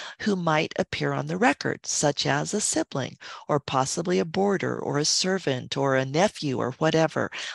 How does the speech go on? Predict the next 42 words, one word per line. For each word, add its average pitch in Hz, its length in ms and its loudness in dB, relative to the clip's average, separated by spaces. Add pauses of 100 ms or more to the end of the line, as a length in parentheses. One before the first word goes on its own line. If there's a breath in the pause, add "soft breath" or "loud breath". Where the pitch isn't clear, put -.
(140 loud breath)
That's - 260 4
where 214 120 4
you 220 100 2
can 202 180 -2
list 156 300 2
somebody 147 460 2
that 135 280 0
isn't 165 460 0 (340 loud breath)
one 147 200 2
of 139 100 0
these 135 240 0
primary 131 600 -4
family 131 420 -4
members. 117 500 -6 (440 loud breath)
Type, 202 380 2 (240)
kind 180 280 0
of 226 140 -2
what 180 200 2
you 180 100 -2
would 156 120 2
expect. - 600 0
It's - 160 -4
the 160 120 -4
type - 320 0
of 175 160 -4
record, 175 460 0 (320 loud breath)
such - 280 2
as 165 140 2
a 151 60 0
birth, 147 360 0
death, 147 240 2
or 147 80 -4
military 147 540 -2
record. 151 480 0 (680 loud breath)
Batch 294 440 4
number 143 560 4
is 165 180 2
an 160 100 -4
interesting 160 600 -2
one. 131 400 -2
It - 220 0
pertains 160 800 -4